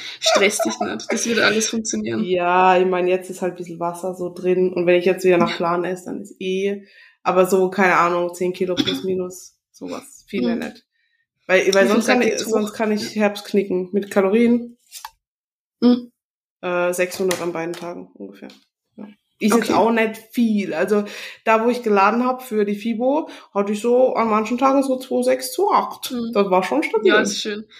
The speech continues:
Speaker 1: Also sechshundert von den Lowest, also es hört sich jetzt auf eins sechs
Speaker 2: Mhm.
Speaker 1: circa.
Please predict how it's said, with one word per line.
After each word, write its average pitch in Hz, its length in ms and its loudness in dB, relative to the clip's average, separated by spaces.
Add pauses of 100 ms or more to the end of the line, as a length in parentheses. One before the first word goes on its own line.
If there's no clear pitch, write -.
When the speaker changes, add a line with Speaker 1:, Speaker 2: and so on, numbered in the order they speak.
(360)
Speaker 1:
Also 233 160 0 (100)
sechshundert 233 640 -2
von 226 240 -2
den 214 140 0
Lowest, 214 500 -2
also 226 140 -6
es - 100 -4
hört 214 140 -2
sich 233 100 -6
jetzt 233 60 -6
auf 226 80 -6
eins 220 220 -4
sechs 190 240 0
Speaker 2:
Mhm. 180 60 6
Speaker 1:
circa. 185 360 4